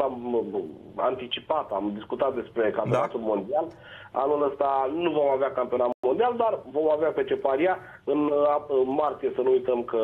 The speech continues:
Speaker 1: încep, uh, preliminarele pentru Euro două mii douăzeci. <clears throat> Suedia, România este pe douăzeci și trei martie, pe douăzeci și șase martie România, Feroe. Cu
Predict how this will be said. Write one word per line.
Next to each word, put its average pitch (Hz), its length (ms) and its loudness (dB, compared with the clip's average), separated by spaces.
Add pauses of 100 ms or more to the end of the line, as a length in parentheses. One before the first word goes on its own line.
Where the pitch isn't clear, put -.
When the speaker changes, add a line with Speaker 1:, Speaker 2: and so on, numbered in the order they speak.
(140)
Speaker 1:
încep, 104 340 -2
uh, 107 320 4
preliminarele 113 500 0
pentru 107 300 -4
Euro 113 220 4
două 107 200 2
mii 107 220 0
douăzeci. 117 380 2 (240)
<clears throat> 151 240 -2
Suedia, 120 280 2
România 110 320 0
este 101 500 0 (380)
pe 113 80 -4
douăzeci 113 260 2
și - 40 -10
trei 123 160 0
martie, 135 300 -2
pe 120 100 -6
douăzeci 117 280 0
și - 60 -6
șase 113 200 -2
martie 117 340 0
România, 113 400 2
Feroe. 143 340 2 (480)
Cu 170 360 -2